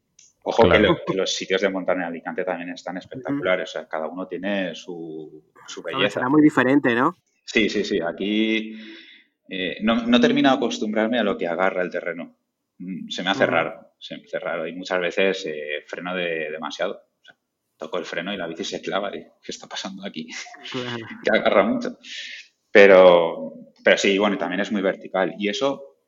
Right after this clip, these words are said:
Speaker 1: eh, imprime un A D N, ¿sabes? En, en los productos que lanzas.
Speaker 3: Ujú.
Speaker 1: Eh, los productos que se hacen aquí en Andorra, por lo menos nosotros, eh, hablas con, estás hablando con los equipos de ingeniería. Por ejemplo, hoy, esta mañana hemos tenido un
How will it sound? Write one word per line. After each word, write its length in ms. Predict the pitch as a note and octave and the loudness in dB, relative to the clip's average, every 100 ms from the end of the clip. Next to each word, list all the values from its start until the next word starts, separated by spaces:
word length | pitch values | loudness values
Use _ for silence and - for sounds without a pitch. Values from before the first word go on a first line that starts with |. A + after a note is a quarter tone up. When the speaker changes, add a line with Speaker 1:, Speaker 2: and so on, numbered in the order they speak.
| _ | _
Speaker 1:
eh, 380 | G#2+ G2+ F2+ - | -6 -6 -6 -4
imprime 480 | G#2 F#2+ G2 A#2 D3 | -4 -2 0 0 2
un 100 | C3+ | 2
A 80 | G#2 | 2
D 180 | F#2 | 0
N, 240 | C3+ G#2+ D#2 | 0 -4 -8
¿sabes? 320 | - G#2+ - | -8 -8 -8
En, 340 | A2 G2 F2+ - | -10 -10 -10 -12
en 60 | G2+ | -12
los 160 | F#2 | -12
productos 480 | - F2+ G2 - - | -10 -10 -8 -8 -10
que 100 | - | -8
lanzas. 400 | E2+ A#2+ B2+ - - | -8 -8 -10 -18 -8
Speaker 3:
Ujú. 300 | D3 D3+ G3+ | -6 -6 -8
Speaker 1:
Eh, 280 | F2+ F2 E2 - _ _ | -12 -12 -14 -18 _ _
los 160 | G#2 - | -18 -12
productos 420 | F#2 F#2 A#2+ - | -10 -8 -10 -10
que 80 | A#2 | -4
se 120 | A2 | -4
hacen 240 | G#2 G2+ | -4 -6
aquí 180 | F#2+ G2 | -4 -4
en 60 | F#2 | -6
Andorra, 400 | F2 G2 A#2 G2+ | -6 -2 0 0
por 120 | F2 | -2
lo 60 | F2+ | -2
menos 220 | A2 B2 | -2 0
nosotros, 600 | G2 - A#2+ A2+ A2 - - - - - _ _ _ _ | -2 0 0 0 -4 -4 -16 -20 -20 -20 _ _ _ _
eh, 280 | B2 G2+ F2+ | -8 -2 -2
hablas 340 | E2+ F#2+ F#2 - | -2 -4 -4 -2
con, 600 | A2+ A2 G#2+ G2+ - - | 0 2 0 -2 -6 -8
estás 200 | F#2+ G#2 | -10 -2
hablando 200 | G#2+ A#2 | 0 2
con 100 | A2 | 0
los 120 | G#2 | 0
equipos 300 | G2+ F#2+ F#2+ | -2 -4 -6
de 60 | F#2+ | -6
ingeniería. 380 | F#2 F2 G2 G#2 | -6 -2 -2 -2
Por 100 | F2+ | -2
ejemplo, 280 | F#2+ E2 E2 | -4 -4 0
hoy, 260 | A2+ C#3 - - _ _ _ _ _ _ _ - | 2 2 -4 -14 _ _ _ _ _ _ _ -6
esta 220 | G#2 G#2 | -2 0
mañana 200 | G2 G#2 | 2 2
hemos 140 | G2 G2+ | 0 -2
tenido 400 | F#2 F#2 F2+ F2 | -4 -2 -2 -4
un 400 | F2 - - | -8 -10 -12